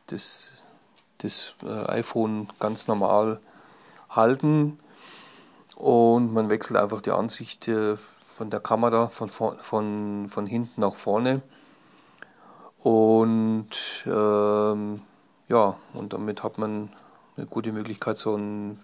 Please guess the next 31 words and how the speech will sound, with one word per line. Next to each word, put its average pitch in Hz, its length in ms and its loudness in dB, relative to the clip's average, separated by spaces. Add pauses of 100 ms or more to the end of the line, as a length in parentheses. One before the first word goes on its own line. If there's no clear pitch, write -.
(100)
Flip-Flop - 920 -4
oder 110 120 -6
Flip-Flap-Effekt, - 1800 -6
äh, 104 240 0
mit 104 160 -6
so 107 140 -6
einem 104 120 -4
Video, 104 280 2
äh, 101 680 -2 (200)
Ding 113 140 -10
zu 110 140 -2
machen. 110 300 -2 (960)
Find 113 260 -6
ich, - 260 -10
äh, 110 440 0
find 113 200 -10
ich 107 80 -8
ganz 113 240 0
toll, 120 300 0
weil 110 100 6
man 107 160 0
dann 107 200 0
zum 107 100 -4
Beispiel 107 240 0
so 107 80 -2
Interviews 104 540 -2
machen 101 220 -2
kann 113 300 0
mit, 107 240 -8
mit 104 160 -8
Gegenüber 113 540 -4